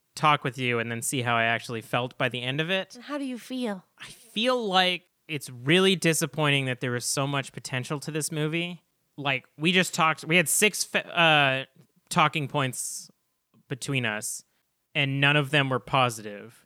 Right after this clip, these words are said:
Speaker 2: Yeah.
Speaker 1: Even though that there were positive things in this movie. Like,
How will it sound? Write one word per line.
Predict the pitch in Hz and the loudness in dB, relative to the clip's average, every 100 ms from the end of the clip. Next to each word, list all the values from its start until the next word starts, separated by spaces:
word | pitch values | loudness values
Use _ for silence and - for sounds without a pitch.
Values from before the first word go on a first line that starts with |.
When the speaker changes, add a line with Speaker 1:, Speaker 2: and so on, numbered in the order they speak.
| _ | _
Speaker 2:
Yeah. | 220 190 175 202 | -8 -6 -8 2
Speaker 1:
Even | 190 214 233 214 | 4 4 4 6
though | 220 | 4
that | 196 185 | 4 2
there | 196 185 | 4 4
were | 160 190 185 | 4 2 2
positive | 190 175 156 156 - | 2 2 2 -2 -2
things | 151 135 127 | -2 -2 -4
in | |
this | 123 113 | -6 -4
movie. | 127 117 104 | -4 -4 -6
Like, | 110 127 - | 0 0 -2